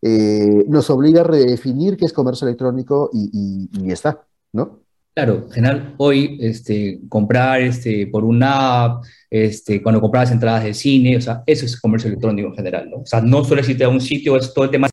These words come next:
Speaker 2: transacción digital que estás haciendo, ¿no?
Speaker 1: Y, y de hecho, el futuro del retail, para todos los amigos que nos estén escuchando, justamente es esta ruptura del on y el off, ¿no? Antes, hacer e-commerce solo en tienda online. No, pues ya no. Porque como tú bien lo dijiste, yo puedo haber interactuado de repente con una tienda online,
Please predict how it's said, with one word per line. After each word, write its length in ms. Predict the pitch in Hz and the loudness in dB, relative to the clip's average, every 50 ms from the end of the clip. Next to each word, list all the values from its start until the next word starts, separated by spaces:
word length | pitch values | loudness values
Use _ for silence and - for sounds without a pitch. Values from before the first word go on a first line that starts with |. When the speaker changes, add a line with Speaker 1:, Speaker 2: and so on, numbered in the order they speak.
| _ - | _ -6
Speaker 2:
transacción 300 | 117 117 120 - 131 127 | -6 -6 -2 -2 0 0
digital 360 | 123 120 117 117 131 120 117 | 0 0 -2 -2 0 0 0
que 60 | 117 | 0
estás 180 | - - - - | -2 -6 -8 -8
haciendo, 320 | - - 110 101 92 - | -8 -8 -8 -8 -8 -8
¿no? 160 | 101 110 - _ _ _ _ _ _ _ _ _ _ - | -12 -14 -14 _ _ _ _ _ _ _ _ _ _ 2
Speaker 1:
Y, 280 | 165 156 160 156 156 156 | 4 4 4 4 2 2
y 160 | 139 131 143 | 2 2 4
de 120 | 139 165 190 | 4 6 4
hecho, 360 | 202 202 - 220 233 - - | 4 2 0 0 0 0 2
el 160 | 151 139 131 | 2 2 2
futuro 480 | - - 135 127 - 165 175 180 190 190 | 2 0 0 0 2 4 4 4 6 4
del 80 | 185 | 2
retail, 640 | 151 139 123 113 104 127 147 147 147 147 143 156 165 - | 2 0 -2 -2 2 2 2 2 2 2 0 -2 -2 -4
para 220 | 147 120 107 101 | -4 -4 -4 -2
todos 200 | 123 120 120 131 | 0 2 2 2
los 140 | 135 123 123 | 2 0 -2
amigos 220 | 104 107 120 123 | -4 -2 -2 -2
que 60 | 131 | -2
nos 100 | 113 104 | -4 -6
estén 180 | 110 - - 127 | -6 -8 -6 -6
escuchando, 420 | 127 120 - 131 - 131 131 143 | -6 -6 -6 -4 -2 0 0 0
justamente 560 | 139 - 151 156 151 143 147 147 139 151 151 151 | 0 0 0 0 0 0 0 0 2 2 0 0
es 120 | 151 156 | 0 -2
esta 180 | 151 - 165 160 | -4 -2 -2 -2
ruptura 640 | 160 135 131 117 - - - 165 165 170 160 170 | -2 -2 -4 -4 -6 -4 -2 0 2 4 4 4
del 220 | 160 135 117 120 127 | 4 4 2 2 2
on 120 | 131 131 | 0 0
y 60 | 127 | 0
el 100 | 120 123 | 2 4
off, 260 | 139 123 120 - - _ _ - | 4 2 2 0 -10 _ _ -14
¿no? 260 | 85 87 92 101 - - - - - - | -12 -10 -10 -10 -12 -16 -20 -20 -8 0
Antes, 380 | - 160 156 156 156 156 156 156 | 2 2 4 4 2 2 0 0
hacer 240 | - - 196 190 | 0 2 2 2
e-commerce 360 | 214 202 247 240 240 247 247 - | 4 4 4 4 4 2 0 0
solo 120 | 202 196 | 0 0
en 60 | 185 | 0
tienda 220 | 185 190 175 170 165 | 0 -2 0 0 0
online. 340 | 151 135 107 90 76 80 - _ _ _ _ - | 0 -2 -2 -4 -6 -12 -16 _ _ _ _ -4
No, 140 | 156 147 | -2 0
pues 120 | - 117 113 | 2 2 2
ya 100 | 135 131 | 2 2
no. 280 | 131 120 101 - - _ _ _ _ _ - | 2 0 -2 -4 -8 _ _ _ _ _ 0
Porque 320 | - 170 - 139 123 117 | 0 0 2 2 0 2
como 160 | 127 123 127 | 2 0 2
tú 80 | - 175 | 2 4
bien 120 | 175 175 | 4 4
lo 60 | 180 | 4
dijiste, 520 | 175 170 165 - 196 - - 185 190 190 - - - - _ - | 4 2 2 2 -2 -2 -2 -4 -4 -4 -6 -10 -20 -20 _ -2
yo 160 | 131 151 156 | 2 2 4
puedo 180 | 156 170 170 165 | 6 6 6 8
haber 160 | 165 165 165 | 8 6 4
interactuado 540 | 170 160 - 160 131 123 - 160 160 160 151 | 2 0 0 2 0 0 2 4 4 4 4
de 40 | 143 | 2
repente 280 | - 151 147 156 143 | 0 -2 -2 -2 -2
con 80 | 135 139 | -2 -2
una 120 | 143 143 | -4 -2
tienda 220 | 127 156 156 156 156 | -2 -2 0 0 2
online, 460 | 156 170 196 190 175 175 196 254 | 2 2 2 2 0 0 -2 -6